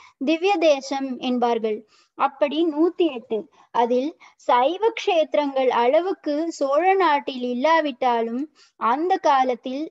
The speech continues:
சோழ நாடு, பாண்டி நாடு, மலை நாடு, அதுதான் மலையாளம் என்கிற,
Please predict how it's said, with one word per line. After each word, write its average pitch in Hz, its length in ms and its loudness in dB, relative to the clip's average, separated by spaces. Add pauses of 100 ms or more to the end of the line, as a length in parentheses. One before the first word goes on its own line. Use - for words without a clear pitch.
சோழ 311 520 0
நாடு, 254 400 2 (140)
பாண்டி 302 480 0
நாடு, 254 500 0
மலை 262 480 2
நாடு, 240 400 -2
அதுதான் 247 520 -2
மலையாளம் 269 680 2
என்கிற, 254 340 -2